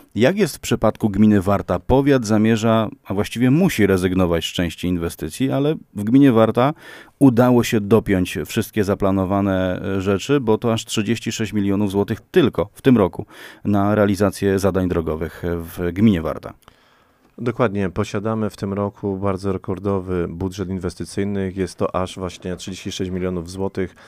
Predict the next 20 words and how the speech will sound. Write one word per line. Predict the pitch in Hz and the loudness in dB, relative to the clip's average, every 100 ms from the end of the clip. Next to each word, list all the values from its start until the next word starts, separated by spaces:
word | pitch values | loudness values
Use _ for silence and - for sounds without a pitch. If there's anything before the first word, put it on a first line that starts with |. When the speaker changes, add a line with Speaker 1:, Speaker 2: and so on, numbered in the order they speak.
| - - | -20 -10
Speaker 2:
do | 101 92 | -6 -4
wydania | 92 87 90 92 98 117 113 - - | -4 -2 -2 -2 -2 -4 -8 -20 -12
i | 101 | -8
w | |
większości | 101 101 - 95 101 | -6 -6 -8 -10 -10
te | 95 | -12
środki | - 110 104 | -10 -10 -8
są | - 95 | -8 -8
skierowane | - 95 95 92 95 92 | -6 -6 -4 -4 -4 -4
na | 90 90 87 - - - | -4 -4 -6 -12 -20 -14
budowę | 90 98 98 90 92 87 92 | -8 -4 -2 -2 -2 -2 -2
dróg, | 98 92 92 - | -2 -2 -4 -2
y, | 90 85 82 | -2 0 -2
o | 87 | -4
masie | 90 - | -4 -6
asfaltowej | 90 92 85 90 87 | -6 -6 -4 -4 -6
w | 85 | -6
gminie | 95 90 85 | -6 -4 -4
Warta. | 85 85 85 98 107 113 - _ | -2 -2 -2 -4 -4 -6 -18 _
No, | 113 | -6